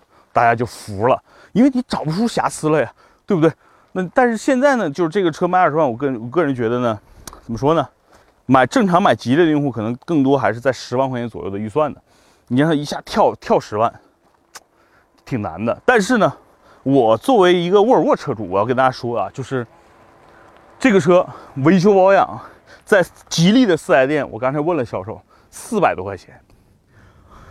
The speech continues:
我的沃尔沃X C六零，你要去四 S 店要多少钱呢？小一千块钱，维修保养就一下便宜下来。第二呢，C M A架构，虽然C M A啥意思我也不懂，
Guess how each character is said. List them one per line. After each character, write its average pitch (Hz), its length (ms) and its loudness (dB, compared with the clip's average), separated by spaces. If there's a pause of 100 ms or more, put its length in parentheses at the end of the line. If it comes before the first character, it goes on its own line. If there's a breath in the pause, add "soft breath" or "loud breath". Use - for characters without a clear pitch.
(140 soft breath)
我 143 260 4
的 170 80 6
沃 208 160 4
尔 160 80 6
沃 175 140 2
X 165 240 -4
C 165 140 -2
六 151 160 -2
零， 110 180 -6
你 117 60 -2
要 113 160 0
去 143 100 -6
四 - 220 -8
S 127 100 4
店 143 180 -4 (340 loud breath)
要 127 120 -4
多 120 100 -2
少 135 120 2
钱 107 180 -8
呢？ 113 100 -8 (300 soft breath)
小 113 320 -4
一 147 60 -4
千 147 240 -8
块 147 120 -10
钱， - 160 -20 (640 soft breath)
维 127 140 4
修 135 160 -4
保 127 160 0
养 120 140 -4
就 104 100 -10
一 101 80 -8
下 120 140 -2
便 90 260 -10
宜 104 60 -10
下 101 120 -10
来。 85 120 -14
第 151 140 0
二 165 120 4
呢 135 80 -2 (540 soft breath)
，C 202 400 -2
M 180 260 2
A 180 160 -2
架 143 240 -4
构， 147 160 -8 (120)
虽 175 200 -2
然 170 140 0
C - 180 -4
M 175 200 0
A 175 100 -6
啥 - 240 -10
意 170 80 -2
思 127 100 -6
我 143 100 -2
也 147 40 0
不 151 100 -6
懂， - 140 -4